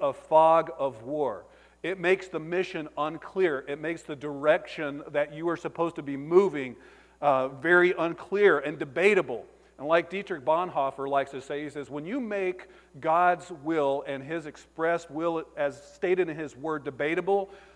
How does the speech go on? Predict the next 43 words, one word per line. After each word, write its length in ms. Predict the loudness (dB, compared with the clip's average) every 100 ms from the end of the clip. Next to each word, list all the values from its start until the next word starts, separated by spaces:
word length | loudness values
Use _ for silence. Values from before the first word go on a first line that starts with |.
| _
the 80 | -4
one 180 | -2 0
thing 140 | 0
that 200 | 0 0
d-, 60 | -4 -16 -20 -4
does 320 | 2 2 2
is 200 | -6 -10
allows 420 | -6 -2 0 0 -2
us 220 | -8 -10 -18
to 80 |
disobey 540 | -10 -10 -8 -10 -10 -12
it. 140 | -14 -10
We 80 |
no 140 | 0 4
longer 260 | 4 4
have 220 | 4 2 0
to 160 | -6
obey. 300 | -4 -4 -6 -12 -4
Make 200 | -4 -2
it 80 | -4
debatable, 640 | 0 4 6 6 2 0 -12 -18
and 80 | -16
you 80 | -12
can 140 | -12
do 160 | -8 -4
whatever 360 | -2 -2 -4 -8
you 140 | -10
want." 320 | -8 -10 -10 -16 _ _
And 120 | -2 6
that 140 | 8
is 140 | 6 6
what 220 | 6 6
Satan 260 | 2 2
is 80 | -2
trying 340 | 0 2 2 -2
to 40 |
do 260 | -4 -4 -4
with 240 | -4 -6
these 340 | -4 -4 -4 -10
genealogies 1080 | -12 -6 -4 4 8 10 8 4 -4 -6
and 140 | -6 -4
with 180 | -4 -4
these, 360 | -4 -4 -8